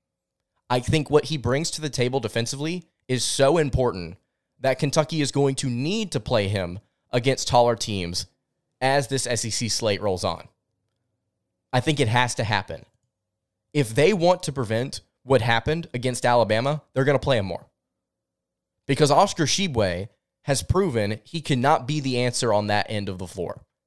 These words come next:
He cannot be it. And Lance Ware,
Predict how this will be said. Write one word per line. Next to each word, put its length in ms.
He 140
cannot 420
be 140
it. 120
And 160
Lance 280
Ware, 400